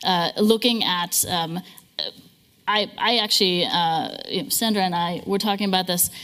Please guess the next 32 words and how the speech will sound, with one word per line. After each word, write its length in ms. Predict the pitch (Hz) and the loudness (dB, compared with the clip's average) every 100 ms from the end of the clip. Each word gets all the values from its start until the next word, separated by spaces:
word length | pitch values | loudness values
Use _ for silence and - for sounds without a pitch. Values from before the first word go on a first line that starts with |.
| - - | -12 -2
I 100 | 202 | 2
think 260 | 220 202 208 214 - | 4 2 -4 -8 -2
it 80 | 214 | 2
was 180 | 202 196 | 4 4
really, 540 | 214 226 220 196 190 - | 4 6 6 6 4 2
um, 440 | 190 175 170 170 - _ _ - 196 | 0 0 0 -4 -6 _ _ -4 -2
good 220 | 175 254 214 | 2 2 4
that 120 | 208 | 2
during 160 | 220 | 2
the 80 | 208 | 0
pandemic, 520 | 202 208 196 196 196 - 196 | 0 2 2 2 0 -2 -2
we 80 | |
started 320 | 202 - 220 202 | 0 2 0 0
looking 280 | 202 202 | 0 -2
at 60 | 170 | -4
higher 280 | - 202 185 | 0 0 0
frequency 420 | 196 180 175 175 | -2 -4 -4 -2
data 320 | 170 151 - | -2 -2 -2
'cause 200 | 196 175 | -2 0
the 80 | 180 | 0
world 260 | 196 208 202 | 2 2 0
was 160 | 180 | 0
moving 240 | 196 180 185 | 0 0 -2
much 220 | 180 - | -2 -2
faster 340 | 185 180 185 | -2 -2 -2
than 160 | 170 180 | -2 0
our 120 | 190 | 2
data 260 | 208 226 - | 2 0 -2
was 140 | - | -6
moving. 320 | - - 76 - - - - - | -6 -10 -12 -12 -12 -12 -4 0
And, 400 | 208 190 185 180 - - - - | 4 4 2 0 -2 -8 -12 -2
um, 340 | 196 175 175 | 0 2 0